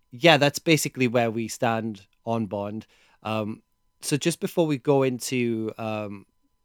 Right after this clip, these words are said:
our th-, our initial thoughts, spoiler-free thoughts initially on the new Bond movie, um,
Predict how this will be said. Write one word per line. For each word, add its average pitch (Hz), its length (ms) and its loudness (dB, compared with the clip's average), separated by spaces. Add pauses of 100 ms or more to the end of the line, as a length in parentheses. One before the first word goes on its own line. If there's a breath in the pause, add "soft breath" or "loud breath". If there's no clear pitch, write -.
our 120 160 -2
th-, - 240 -20
our 120 220 -2
initial 123 280 -2
thoughts, 117 540 -4
spoiler-free 120 600 0
thoughts 117 500 -6
initially 113 540 -6
on 113 260 -6
the 110 60 -8
new 135 200 -2
Bond 107 260 -6
movie, 104 340 -10 (440 soft breath)
um, 113 340 0